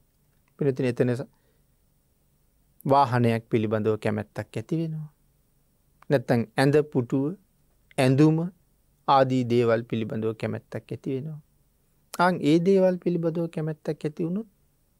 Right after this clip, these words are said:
අනිත්‍ය වඩන්න කිව්වා. මේ දේවල් ස්ථිර නෑ කියලා අනිත්‍ය සිහිපත් කරන්න කියලා කිව්වා. එහෙනම් රාගය කෙරෙහි අසුභ, රාගය කෙරෙහි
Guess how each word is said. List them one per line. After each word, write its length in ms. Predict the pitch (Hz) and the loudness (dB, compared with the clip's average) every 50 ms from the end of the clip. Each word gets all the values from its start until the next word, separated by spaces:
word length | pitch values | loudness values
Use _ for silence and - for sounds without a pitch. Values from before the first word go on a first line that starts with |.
| _ _ _ _ _ _ _ _ _ _ _ | _ _ _ _ _ _ _ _ _ _ _
අනිත්‍ය 440 | 170 180 214 226 214 - _ - 117 | 2 2 2 2 0 -4 _ 0 2
වඩන්න 360 | 101 104 98 98 98 95 95 95 120 | 2 2 0 -2 -4 -8 -10 -14 -18
කිව්වා. 460 | - _ - - - _ - - - _ _ _ _ _ _ _ _ _ _ _ | -16 _ -18 -18 -18 _ -20 -20 -20 _ _ _ _ _ _ _ _ _ _ _
මේ 200 | 131 113 117 117 | 0 0 0 0
දේවල් 380 | 104 110 113 110 110 143 190 233 233 - _ _ _ _ _ _ _ _ _ | 0 2 2 2 2 2 0 0 -4 -8 _ _ _ _ _ _ _ _ _
ස්ථිර 520 | 123 - - - _ _ - 196 220 226 190 160 | -4 -4 -4 -10 _ _ 2 4 6 6 4 4
නෑ 260 | 139 143 135 123 107 - - - _ _ _ _ _ _ _ _ _ _ _ _ | 4 4 4 2 0 -2 -6 -12 _ _ _ _ _ _ _ _ _ _ _ _
කියලා 340 | - 143 170 208 240 254 294 - _ _ _ | 0 0 0 0 -2 -8 -12 -16 _ _ _
අනිත්‍ය 440 | _ 143 151 170 190 - _ - 170 | _ 0 0 0 0 -4 _ -4 -4
සිහිපත් 440 | 156 - 139 120 135 - 139 123 - | -2 -2 -4 -4 -2 -4 -6 -6 -6
කරන්න 300 | - - 120 120 110 110 | -8 -8 -6 -6 -4 -6
කියලා 300 | 113 - - - 214 226 | -8 -8 -8 -8 -8 -8
කිව්වා. 360 | - - - - 175 151 - _ _ _ _ _ _ _ _ _ _ _ _ _ _ _ _ _ _ _ _ _ _ _ _ _ _ _ _ _ _ _ _ _ _ _ _ _ _ - | -8 -10 -12 -12 -12 -16 -18 _ _ _ _ _ _ _ _ _ _ _ _ _ _ _ _ _ _ _ _ _ _ _ _ _ _ _ _ _ _ _ _ _ _ _ _ _ _ 2
එහෙනම් 220 | 208 214 208 180 147 | 4 6 6 6 6
රාගය 500 | 143 147 147 160 180 196 196 214 220 220 220 | 6 6 6 6 4 4 6 6 6 6 6
කෙරෙහි 400 | 214 - 214 208 214 196 202 214 214 - - _ _ | 6 6 6 6 8 6 6 6 4 2 0 _ _
අසුභ, 360 | _ 180 160 - 202 196 185 208 - - 175 - _ _ _ _ _ | _ 0 4 4 4 6 6 4 4 2 -6 -10 _ _ _ _ _
රාගය 420 | - 143 147 160 180 185 196 214 220 208 | 2 4 4 4 4 6 6 6 6 6
කෙරෙහි 500 | 208 - 208 202 214 185 - - 349 | 6 4 6 6 6 4 2 -2 -8